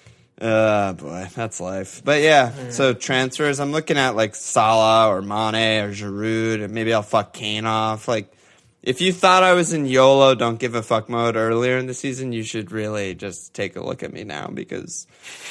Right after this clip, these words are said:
Speaker 1: I just am all sorts right now. What about you?
Speaker 2: Yeah.
Speaker 1: Are you, what move or moves are you making?
Speaker 2: Um, I,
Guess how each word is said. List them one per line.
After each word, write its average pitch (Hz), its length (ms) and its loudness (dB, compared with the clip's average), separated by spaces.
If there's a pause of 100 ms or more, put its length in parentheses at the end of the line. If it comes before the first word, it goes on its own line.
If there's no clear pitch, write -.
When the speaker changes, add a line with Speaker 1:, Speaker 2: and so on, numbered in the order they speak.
(200)
Speaker 1:
I 104 220 0
just - 600 -12
am 80 580 -14
all 71 220 -6
sorts - 400 -12
right 98 160 -10
now. 123 240 -10 (300)
What 120 140 -8
about 107 200 2
you? 95 160 -2
Speaker 2:
Yeah. 107 60 -2
Speaker 1:
Are 104 100 -2
you, - 200 -8
what 113 200 -4
move 107 520 -8
or 98 120 -6
moves 104 420 -10
are 107 80 -8
you 104 80 -10
making? 104 400 -14 (640)
Speaker 2:
Um, 151 500 -2
I, 156 280 -6